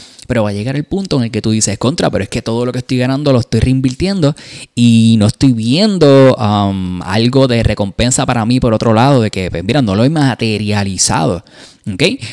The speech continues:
Pues algo que yo siempre les digo a los traders acá en Finares es que usted vaya invirtiendo, reinvierta al principio. Al principio puede ser más agresivo, ¿ok? Al principio puede ser más agresivo, tómese más riesgos, ¿ok? Si su cuenta es pequeña, tómese más riesgos, olvídese de eso, que si vamos a quemar una cuenta, queme la cuenta pequeña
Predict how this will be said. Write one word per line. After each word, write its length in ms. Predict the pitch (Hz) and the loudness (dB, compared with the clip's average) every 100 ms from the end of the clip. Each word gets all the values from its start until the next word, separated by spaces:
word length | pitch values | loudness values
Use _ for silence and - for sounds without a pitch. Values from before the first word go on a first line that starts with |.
| - | -10
Pues 120 | - | -6
algo 160 | 98 104 | -4 -2
que 80 | 127 | -2
yo 80 | |
siempre 280 | 127 135 143 | -2 -2 -4
les 120 | 139 | -6
digo 220 | 139 143 143 | -2 0 0
a 20 | |
los 100 | 143 | -2
traders 440 | 165 165 135 131 | 0 2 2 0
acá 180 | 92 95 | -4 -4
en 80 | 98 | -4
Finares 400 | 123 156 180 143 | -2 0 0 -2
es 160 | 139 185 | -2 -2
que 160 | - 127 | 0 -2
usted 640 | 95 - 151 147 117 139 | -2 -4 0 2 0 -4
vaya 240 | 87 82 | -6 -4
invirtiendo, 800 | 104 123 135 170 196 202 147 160 - - - - _ | 0 2 2 2 2 4 6 4 2 -10 -20 -20 _
reinvierta 680 | - 98 95 92 147 - 135 | -6 -4 -2 2 2 4 0
al 40 | |
principio. 640 | - 98 - 165 120 107 135 - - | 0 0 2 4 4 4 2 -8 -10
Al 60 | 107 | 0
principio 280 | - 117 120 | 0 2 2
puede 160 | 139 | 4
ser 160 | 143 151 | 4 2
más 140 | 143 | 0
agresivo, 580 | 139 143 127 131 113 71 | 0 0 2 4 4 2
¿ok? 140 | - 123 | -6 -2
Al 140 | 151 | 0
principio 300 | 104 101 101 | 2 0 -2
puede 160 | 123 123 | 0 0
ser 100 | 131 | 0
más 140 | 131 | 0
agresivo, 400 | 127 117 131 120 | 0 0 2 2
tómese 260 | - 95 131 | 2 -2 0
más 160 | 123 | 0
riesgos, 500 | 117 110 113 78 - | 2 0 0 -2 -4
¿ok? 180 | - 92 120 196 - - _ _ - | -6 -4 -2 -4 -8 -20 _ _ -10
Si 120 | 110 | -6
su 100 | 95 | -2
cuenta 220 | 98 98 | 0 0
es 60 | - | 0
pequeña, 540 | 139 170 170 107 85 127 | 0 0 2 0 -2 -4
tómese 300 | 92 113 127 | 0 2 4
más 140 | 143 | 4
riesgos, 420 | 139 147 160 104 | 4 4 2 0
olvídese 320 | 92 92 117 131 | 0 0 2 4
de 100 | 143 | 2
eso, 180 | 156 | 2
que 80 | 117 | -2
si 100 | 101 | -2
vamos 200 | 95 127 | 0 0
a 40 | 156 | 2
quemar 220 | 170 175 | 2 4
una 160 | 175 | 4
cuenta, 360 | 165 180 180 117 | 2 0 0 0
queme 240 | 110 120 | 0 2
la 100 | 147 | 2
cuenta 280 | 147 156 - | 2 2 0
pequeña 520 | 139 127 156 143 90 | 0 -2 0 0 -2